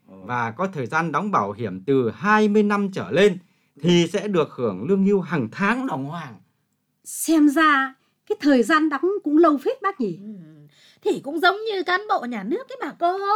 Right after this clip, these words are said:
Speaker 2: Thứ hai ấy là được cấp thẻ bảo hiểm y tế miễn phí trong suốt thời gian hưởng lương hưu với mức chi trả bằng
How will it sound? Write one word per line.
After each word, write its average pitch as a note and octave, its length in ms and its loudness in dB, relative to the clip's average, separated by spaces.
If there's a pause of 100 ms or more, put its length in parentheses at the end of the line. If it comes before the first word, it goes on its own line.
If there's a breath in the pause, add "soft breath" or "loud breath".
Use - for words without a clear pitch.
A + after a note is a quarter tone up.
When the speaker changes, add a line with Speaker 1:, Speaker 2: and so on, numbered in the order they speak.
(720)
Speaker 2:
Thứ D#3+ 120 2
hai F#3+ 400 2
ấy G#3 100 4
là A2 280 -4 (400)
được C#3+ 300 2
cấp C4 140 4 (100)
thẻ D3 240 -8
bảo G2 280 -6
hiểm F2+ 380 -4 (200)
y F#3+ 160 4
tế F#3 300 4 (180)
miễn G3+ 240 -2
phí A3 320 -4 (340)
trong D3+ 180 0
suốt C#4+ 280 -4
thời C3+ 180 0
gian D3+ 340 -2
hưởng G#2 200 0
lương D3+ 180 -2
hưu E3+ 240 2 (360 soft breath)
với D3+ 240 4
mức A#3 200 4
chi D#3 180 -2
trả F#2 200 -4
bằng G2 300 -6